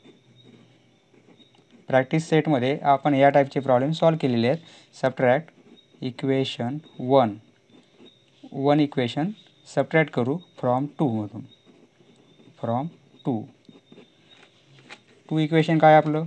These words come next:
वन थाउजंड एक्स आणि इक्वेशन वनचं एक साईड काय, एक्स equal to twenty nine five six eight point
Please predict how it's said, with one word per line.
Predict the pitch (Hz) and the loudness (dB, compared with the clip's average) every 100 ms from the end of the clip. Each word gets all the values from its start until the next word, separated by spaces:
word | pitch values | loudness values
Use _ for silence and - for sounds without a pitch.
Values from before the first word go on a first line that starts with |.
| 160 | -8
वन | 123 131 139 143 | -4 -2 0 -2
थाउजंड | - 123 120 120 156 180 _ _ _ _ _ _ _ _ _ _ _ _ _ - | -2 -2 -2 -4 -6 -8 _ _ _ _ _ _ _ _ _ _ _ _ _ -12
एक्स | 127 120 107 - - _ _ _ _ - | -4 -4 -4 -12 -20 _ _ _ _ -14
आणि | 131 127 135 | -8 -6 -6
इक्वेशन | 135 156 151 156 | -2 0 2 2
वनचं | 151 156 160 156 180 233 - | 4 4 2 -2 -4 -6 -12
एक | - 139 | -4 -4
साईड | - 151 156 | 0 -2 2
काय, | 160 170 233 - | 2 2 -2 -6
एक्स | 131 110 107 - - - - _ _ _ _ - _ - | -4 -4 -6 -20 -20 -20 -20 _ _ _ _ -20 _ -10
equal | 131 - 147 143 | -10 -2 -2 0
to | 127 131 185 _ _ _ _ _ | -2 -4 -6 _ _ _ _ _
twenty | - 131 139 156 | -8 -4 -2 0
nine | 147 117 127 180 - - - _ _ _ - | 2 2 -2 -6 -14 -20 -20 _ _ _ -2
five | 131 127 139 160 | 0 2 0 -2
six | 170 - - 131 143 156 - - | -8 -14 -8 -4 -4 -8 -16 -10
eight | 127 131 131 117 139 _ _ _ _ _ _ _ _ _ _ _ _ - | -6 -4 -2 -4 -6 _ _ _ _ _ _ _ _ _ _ _ _ -4
point | 135 135 123 160 | 0 2 0 -4